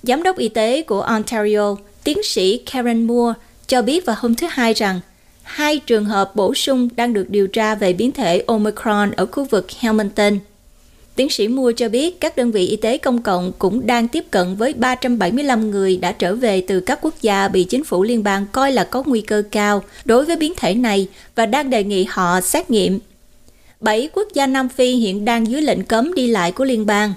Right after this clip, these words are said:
bao gồm Nam Phi, Mozambique, Namibia, Zimbabwe, Botswana, Lesotho và Eswatini.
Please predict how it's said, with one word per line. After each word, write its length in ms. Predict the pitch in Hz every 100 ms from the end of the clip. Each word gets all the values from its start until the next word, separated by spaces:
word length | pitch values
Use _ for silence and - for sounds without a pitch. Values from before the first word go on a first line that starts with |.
| -
bao 240 | 214 254 240
gồm 300 | 202 190 196
Nam 120 | 233
Phi, 360 | 233 240 240 226 - -
Mozambique, 560 | 226 240 240 226 220 330 - -
Namibia, 800 | 254 262 254 262 247 240 226 220 208 - -
Zimbabwe, 760 | - 262 262 247 220 233 226 214 - -
Botswana, 760 | - 240 240 226 220 220 214 208 202 - -
Lesotho 760 | 247 247 269 269 277 262 254 254 - -
và 180 | 247 233
Eswatini. 840 | - 226 - 254 254 - 233 233